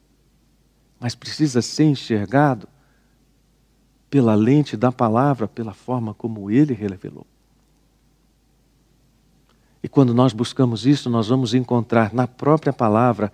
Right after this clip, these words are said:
relatos e testemunhas confiáveis, das quais Lucas se valeu. Lucas precisava de testemunhos confiáveis para mostrar que numa época de enorme pragmatismo, como na nossa, aliás,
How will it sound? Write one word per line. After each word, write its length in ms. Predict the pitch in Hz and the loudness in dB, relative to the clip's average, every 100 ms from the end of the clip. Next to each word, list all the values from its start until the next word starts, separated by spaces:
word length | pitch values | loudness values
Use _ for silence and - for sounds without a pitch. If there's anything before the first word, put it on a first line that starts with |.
| - - _ _ _ | -10 -20 _ _ _
relatos 840 | - 123 107 110 143 143 - 107 | -4 2 4 6 4 2 0 -4
e 80 | 113 | -4
testemunhas 840 | - 135 - 127 110 131 165 117 - | 2 0 2 0 0 2 0 0 -4
confiáveis, 920 | 123 117 117 107 101 92 95 - - - - | -8 -6 0 4 4 2 -4 -8 -18 -8 0
das 220 | 165 - | 0 2
quais 280 | 190 202 135 | 2 2 4
Lucas 360 | 165 233 139 | 2 2 2
se 80 | 127 | 0
valeu. 420 | 107 98 90 - _ _ _ _ _ _ _ _ _ _ _ _ _ _ - | 0 0 -2 -8 _ _ _ _ _ _ _ _ _ _ _ _ _ _ 0
Lucas 260 | 185 180 | 2 2
precisava 600 | - 175 - 135 170 170 | 2 0 2 2 4 4
de 120 | 143 143 | 2 4
testemunhos 800 | 175 160 160 143 180 202 143 | 4 4 4 6 6 6 4
confiáveis 720 | - 165 143 127 147 175 139 123 | 4 2 4 6 6 6 4 2
para 180 | 156 | 2
mostrar 600 | 165 151 - - 180 151 | 4 4 2 2 4 2
que 100 | - | 2
numa 380 | 151 180 185 139 | 4 6 6 6
época 440 | 156 160 - 131 117 - - | 6 6 4 0 0 -6 -14
de 200 | 131 165 | 2 4
enorme 560 | 147 135 160 196 165 147 | 6 6 6 6 6 4
pragmatismo, 800 | 143 135 127 117 - 180 135 135 | 2 2 2 2 4 4 6 4
como 240 | 247 294 | 6 6
na 120 | 240 | 4
nossa, 360 | 202 240 220 147 | 4 4 4 2
aliás, 440 | 131 151 147 - | 4 4 2 -4